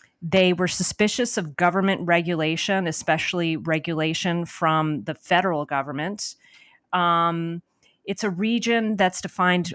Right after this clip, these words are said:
also by migration, by the flow of people coming from the northern part of the United States to take advantage of these political economic circumstances.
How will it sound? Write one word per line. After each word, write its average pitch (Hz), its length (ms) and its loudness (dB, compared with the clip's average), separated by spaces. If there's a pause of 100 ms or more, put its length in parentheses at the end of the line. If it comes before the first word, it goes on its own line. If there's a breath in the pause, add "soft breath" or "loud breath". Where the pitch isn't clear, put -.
also 170 240 0
by 165 180 2
migration, 160 920 0
by 160 160 2
the 156 80 -2
flow 170 760 0
of - 160 -6
people 185 340 -4
coming 190 460 0
from 170 300 -2
the 160 100 -2
northern 170 440 -4
part 170 260 -2
of 156 60 -6
the 160 60 -8
United 160 400 -4
States - 640 -6 (320 soft breath)
to 190 100 -6
take 190 280 0
advantage 170 640 0
of 151 120 -10
these 156 220 -4
political 185 400 -6
economic 147 500 -6
circumstances. 156 1200 -8